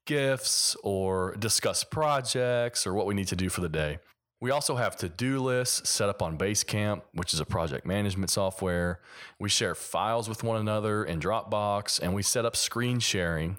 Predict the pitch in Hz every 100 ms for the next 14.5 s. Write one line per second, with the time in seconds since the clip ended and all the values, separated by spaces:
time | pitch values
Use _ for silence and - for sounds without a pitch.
0 | _ - 98 95 95 95 - 107 98 80
1 | 78 98 - - 90 87 90 80 90 95
2 | 92 98 85 85 - 95 95 98 - 98
3 | 92 92 80 76 90 85 92 95 101 98
4 | 80 - 82 73 - - _ _ _ _
5 | _ _ - - - - 98 90 110 117
6 | 123 135 120 139 131 135 120 131 120 110
7 | 98 92 - 85 - 82 - 90 101 -
8 | - _ _ _ - - 101 101 101 -
9 | 98 104 90 95 - 117 117 95 69 55
10 | - _ _ _ _ _ _ _ - 117
11 | 147 151 127 120 107 - - 104 113 120
12 | 123 - - 110 113 107 - 85 98 117
13 | 104 92 98 - 101 101 92 87 87 98
14 | 104 123 120 123 -